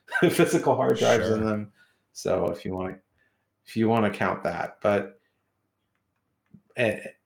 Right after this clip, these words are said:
Speaker 1: but, uh, he does not use, he does not use it. Another item on my list, which was not keeping track, uh, not thinking about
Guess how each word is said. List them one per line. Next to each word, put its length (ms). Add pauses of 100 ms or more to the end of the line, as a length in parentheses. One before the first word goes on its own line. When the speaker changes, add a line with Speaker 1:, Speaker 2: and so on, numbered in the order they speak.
(600)
Speaker 1:
but, 420
uh, 400 (400)
he 180
does 160
not 180
use, 300
he 160
does 160
not 160
use 140
it. 80
Another 520
item 240
on 100
my 140
list, 580 (460)
which 300
was 840 (960)
not 640
keeping 520
track, 640
uh, 340
not 480 (460)
thinking 340
about 640